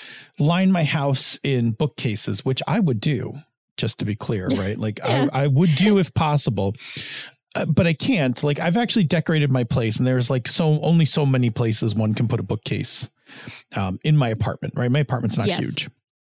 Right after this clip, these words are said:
Speaker 2: Yeah.
Speaker 1: So I am at a point where I am starting to wonder, like, will I play all of these games? And if I'm not, why am I holding on to 'em?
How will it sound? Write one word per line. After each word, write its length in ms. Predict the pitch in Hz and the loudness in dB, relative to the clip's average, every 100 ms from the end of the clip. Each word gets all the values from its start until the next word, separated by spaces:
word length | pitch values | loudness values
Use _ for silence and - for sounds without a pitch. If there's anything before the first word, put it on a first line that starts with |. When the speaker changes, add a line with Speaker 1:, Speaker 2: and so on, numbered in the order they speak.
| _ | _
Speaker 2:
Yeah. 120 | - 175 | -10 -6
Speaker 1:
So 540 | - - 160 156 131 - - - - - | -2 2 4 4 2 -2 -20 -16 -16 -6
I 160 | - 294 | -2 0
am 200 | 320 180 | 2 2
at 160 | 131 120 | 2 -2
a 40 | |
point 400 | 110 117 110 - | -2 -2 -2 -2
where 560 | 110 110 104 98 107 - _ _ | -2 0 0 -2 -4 -10 _ _
I 200 | 127 131 | -4 0
am 180 | 135 117 | 2 0
starting 380 | - - 101 107 | 0 -2 -2 -4
to 100 | 107 | -4
wonder, 600 | 95 95 92 98 98 101 _ | -4 -6 -6 -4 -4 -6 _
like, 520 | 123 113 113 107 - - _ - - - _ _ _ _ _ - | -4 -2 -4 -6 -12 -20 _ -20 -20 -20 _ _ _ _ _ -6
will 220 | 180 311 | -2 0
I 120 | 277 196 | 2 2
play 840 | - - 123 117 113 110 110 - _ _ _ _ _ - | 0 -2 -2 0 0 -2 -4 -6 _ _ _ _ _ -6
all 240 | 113 98 | -4 -4
of 100 | 95 | -6
these 220 | 110 - | -6 -8
games? 480 | - - - - - - _ _ _ _ _ | -8 -10 -10 -10 -12 -14 _ _ _ _ _
And 420 | 160 175 175 165 - _ _ - | 0 4 4 2 -4 _ _ -4
if 160 | 202 | 0
I'm 160 | 220 202 | 2 4
not, 680 | 277 240 131 123 - - - - _ _ _ _ - | 4 2 0 -2 -4 -6 -10 -20 _ _ _ _ -4
why 220 | 143 139 | 0 2
am 100 | 135 | 2
I 60 | 127 | 0
holding 380 | - 120 107 | 0 -2 -2
on 140 | 98 - | -4 -6
to 140 | - | -8
'em? 220 | - - | -12 -16